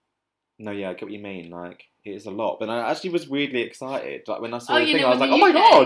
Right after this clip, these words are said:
Speaker 1: God!"
Speaker 2: but, like, also, like, the U K ones from this year are just doing still so well. Like, you literally met Taste yesterday.
Speaker 1: Oh my God, yes. And Ahura was there.
Speaker 2: Oh
Speaker 1: I didn't
Speaker 2: my
Speaker 1: Oh my
Speaker 2: God.
Speaker 1: God. Yes, it was so good. And, like, so it was Taste's collect-, collaboration of Nasty Gals, like, launch party.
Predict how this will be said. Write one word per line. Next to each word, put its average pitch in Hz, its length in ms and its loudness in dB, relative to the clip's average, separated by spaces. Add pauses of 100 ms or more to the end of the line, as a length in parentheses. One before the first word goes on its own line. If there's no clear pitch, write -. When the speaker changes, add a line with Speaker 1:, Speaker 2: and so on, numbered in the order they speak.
Speaker 1:
God!" - 100 -12 (420)
Speaker 2:
but, 269 100 -10
like, 277 200 -6
also, 285 220 -10
like, 240 140 -10
the 233 80 -16
U 247 180 -10
K 247 120 -12
ones 226 260 -14
from 214 100 -20
this 226 200 -18
year 196 140 -16
are 190 40 -20
just - 220 -20
doing 202 200 -16
still - 460 -14
so 190 180 -18
well. 196 160 -16
Like, 196 160 -16
you 226 120 -14
literally 214 280 -12
met - 160 -18
Taste 180 300 -16
yesterday. - 320 -20
Speaker 1:
Oh 156 160 4
my 135 220 4
God, 113 320 0
yes. 110 760 -2
And 120 220 -2
Ahura 101 380 -4
was 95 160 -8
there. 104 260 -2
Speaker 2:
Oh 240 40 0
Speaker 1:
I 277 120 4
didn't 254 140 0
Speaker 2:
my 247 120 -4
Speaker 1:
Oh 294 600 4
my 494 100 4 (480)
Speaker 2:
God. 339 160 -4
Speaker 1:
God. - 100 -16
Yes, 131 640 0
it 143 180 -4
was 135 140 -8
so 123 180 -2
good. 113 320 -4
And, 127 160 -6
like, 123 300 -4 (200)
so 143 140 -6
it 120 40 -4
was 127 200 -10 (160)
Taste's 120 420 -8
collect-, - 540 -12
collaboration 104 520 -6
of 95 80 -16
Nasty 98 360 -10
Gals, 90 480 -8
like, 95 100 -10
launch 92 320 -12
party. 85 540 -12